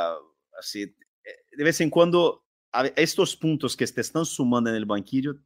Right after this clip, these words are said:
te van a hacer falta de cara a la temporada, principalmente ahora empiezan los byes,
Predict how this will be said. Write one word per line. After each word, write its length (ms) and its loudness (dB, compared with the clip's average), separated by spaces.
te 80 -6
van 120 2
a 20 0
hacer 200 -2
falta 400 0
de 80 -2
cara 200 -4
a 40 0
la 80 0
temporada, 320 0
principalmente 400 -6
ahora 220 2
empiezan 440 -8
los 260 -6
byes, 540 4